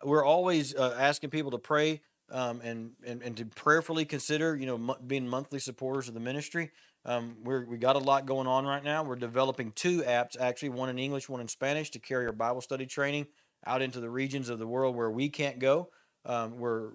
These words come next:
developing those, and there's a cost and expense to that. We are, uh, putting together a Nicaragua trip, uh, Lord willing. We're l-, putting together either a two or three day, uh, Kingdom Vision Conference, hopefully next spring. That's gonna, gonna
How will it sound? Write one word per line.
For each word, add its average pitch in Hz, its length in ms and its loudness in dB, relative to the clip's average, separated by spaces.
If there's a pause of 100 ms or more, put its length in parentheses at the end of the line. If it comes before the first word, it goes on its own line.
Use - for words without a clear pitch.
developing 127 580 0
those, 135 240 2
and 117 80 -8
there's 107 140 -4
a 101 80 -4
cost 120 380 -2
and 117 60 -10
expense 127 400 -8
to 127 100 -6
that. 135 280 2 (180)
We 120 100 -2
are, 123 260 4 (480)
uh, 110 200 -2 (100)
putting 143 240 -4
together 131 380 4
a 110 100 -2
Nicaragua 123 560 2
trip, 160 380 2 (100)
uh, 131 120 2
Lord 139 300 0
willing. 165 340 2 (220)
We're 123 120 -4
l-, 123 200 -6
putting 147 220 -2
together 131 460 2
either 127 200 0
a 113 80 2
two 151 240 -4
or 131 100 0
three 139 320 -4
day, 131 360 2 (320)
uh, 113 180 -2
Kingdom 139 360 -2
Vision 135 320 -2
Conference, 147 480 -2
hopefully 135 360 -4
next 120 280 -4
spring. 156 400 -2
That's 127 220 0
gonna, 127 340 -2
gonna 113 380 -4